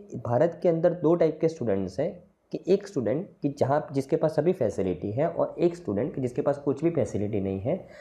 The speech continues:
जिसको बोला जाता है digital gap in education। तो उसके ऊपर अभी report launch किया गया Ministry of Education के द्वारा, और Ministry of Education ने बताया है कि भारत के अंदर less than ten percent of the schools के पास information and communication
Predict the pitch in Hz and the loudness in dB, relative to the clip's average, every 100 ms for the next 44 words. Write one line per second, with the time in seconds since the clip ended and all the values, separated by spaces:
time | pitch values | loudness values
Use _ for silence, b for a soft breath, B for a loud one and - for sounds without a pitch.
0 | B B _ 127 123 185 160 123 123 117 | B B _ -2 0 0 2 2 2 0
1 | 120 113 139 117 120 117 110 85 - 73 | -2 -2 -2 0 2 2 2 0 0 -2
2 | - - - 147 165 - 104 98 80 80 | -4 -10 0 0 0 -2 -2 -2 -4 -4
3 | - - - - B B - 170 156 147 | -6 -14 -16 -18 B B -2 0 0 2
4 | 214 208 202 208 147 135 170 170 156 151 | 2 2 2 2 2 2 0 2 0 0
5 | 160 156 160 131 135 131 139 - 104 - | 0 0 0 2 0 0 -4 -2 -2 -2
6 | 120 113 123 120 127 123 135 170 - B | -2 -2 -2 -2 2 4 4 0 -8 B
7 | B B - 180 196 165 190 220 220 143 | B B 0 2 4 0 0 0 0 0
8 | 190 185 175 190 185 151 - 170 156 - | 0 0 0 2 2 2 2 4 4 0
9 | 151 185 - 180 185 117 113 147 175 - | -2 -4 -2 0 0 0 2 2 2 0
10 | 185 107 98 175 - _ _ - 120 120 | 0 0 -2 -4 -8 _ _ -4 2 4
11 | 175 165 165 196 196 - 135 175 - 175 | 4 2 0 0 0 0 0 0 0 0
12 | 175 170 165 170 - 117 113 - 110 98 | 2 0 0 -2 -2 0 0 0 0 0
13 | 143 - B B B B B _ _ - | -2 -4 B B B B B _ _ 0
14 | 143 131 175 180 175 190 190 170 165 131 | 0 2 0 0 0 0 0 0 2 2
15 | 147 156 156 160 165 | 2 0 0 2 0